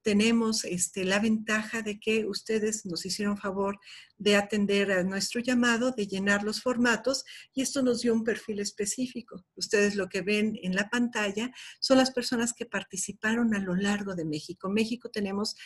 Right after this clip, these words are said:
ciento treinta millones de habitantes, por lo tanto nos hace uno de los países que requiere la formación de equipos que le llamamos el capacity building o la construcción de la capacidad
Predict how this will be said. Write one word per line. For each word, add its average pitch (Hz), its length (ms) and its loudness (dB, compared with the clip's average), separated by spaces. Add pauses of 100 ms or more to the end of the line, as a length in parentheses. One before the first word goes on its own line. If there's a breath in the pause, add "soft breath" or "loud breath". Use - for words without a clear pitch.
(180 loud breath)
ciento 254 800 2
treinta 220 460 0
millones 185 540 -2
de 190 80 -4
habitantes, 202 800 -6 (320 loud breath)
por 202 160 2
lo 196 160 0
tanto 214 360 0
nos 226 200 -4
hace 196 360 -2
uno 226 340 2
de 254 80 -2
los 233 160 -2
países 220 580 -2
que - 140 -8
requiere 214 720 0 (380 loud breath)
la 202 200 4
formación 254 800 0
de 196 100 -2
equipos 214 540 -4
que - 120 -8
le 175 100 -2
llamamos 190 540 -2
el 165 100 -2
capacity 208 640 -6
building 220 420 0
o 202 60 0
la 160 220 -2
construcción 208 920 -2 (280 loud breath)
de 208 180 6
la 220 240 2
capacidad 196 800 -2